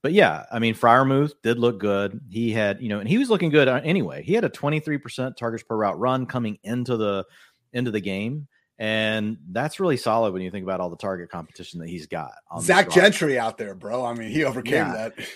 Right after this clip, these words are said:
Speaker 1: Yeah, he overcame <laughs> Zach Gentry, exactly. Twenty-seven percent target share today, eighty-seven percent route participation. I think he's a very solid mid-range tight end one. I think you think of him similar to Dalton Schultz,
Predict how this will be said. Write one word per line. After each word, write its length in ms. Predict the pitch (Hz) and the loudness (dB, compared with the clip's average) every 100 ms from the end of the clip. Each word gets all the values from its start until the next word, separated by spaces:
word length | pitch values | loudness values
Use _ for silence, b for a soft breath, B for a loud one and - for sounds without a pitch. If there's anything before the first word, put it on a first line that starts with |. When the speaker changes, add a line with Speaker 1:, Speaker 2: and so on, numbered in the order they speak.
| B B B _ - | B B B _ -2
Speaker 1:
Yeah, 320 | 117 151 78 | 2 4 2
he 180 | 92 107 | -2 -2
overcame 480 | 104 120 113 156 139 | 0 0 0 0 2
<laughs> 0 | |
Zach 300 | 131 131 - | 2 0 -2
Gentry, 320 | 107 104 110 | -6 -2 -4
exactly. 500 | 110 104 104 120 123 | -2 -2 -2 -2 -6
Twenty-seven 840 | - - 156 156 139 - 127 131 117 | -6 -2 0 0 0 2 2 2 -2
percent 360 | 110 107 104 | -4 -4 -4
target 320 | - 101 101 | -2 -2 -2
share 200 | - 92 | -4 -6
today, 580 | 82 80 98 117 135 139 B B B | -8 -8 -2 2 2 0 B B B
eighty-seven 640 | 107 110 107 - 101 95 87 | -4 -2 -4 -4 -6 -6 -10
percent 360 | 90 92 80 | -12 -10 -6
route 300 | 80 123 120 | 2 4 2
participation. 800 | - 120 107 95 110 110 110 104 b b b | -2 -8 -6 0 0 0 -4 -6 b b b
I 100 | 98 | -4
think 160 | 127 113 | -2 -2
he's 160 | 113 | -2
a 60 | 104 | -4
very 480 | 85 87 110 104 95 | -6 0 2 2 0
solid 500 | - 87 78 71 - 104 | -4 -4 -4 -8 -10 -4
mid-range 600 | 101 92 92 92 90 - | -2 -2 -4 -4 -4 -6
tight 240 | 95 87 | -4 -2
end 180 | 87 82 | -4 -6
one. 300 | 80 71 71 - | -10 -10 -14 -10
I 80 | - | -4
think 160 | 123 | 0
you 80 | 135 | 0
think 240 | 127 120 | 0 0
of 120 | 120 113 | 0 2
him 240 | 113 113 | 0 -4
similar 520 | - 110 107 104 101 | -4 -4 -2 -2 -4
to 420 | - 101 101 101 | -4 -6 -4 -4
Dalton 340 | 95 90 87 92 | -2 -4 -4 -10
Schultz, 440 | - 65 - - | -12 -16 -18 -20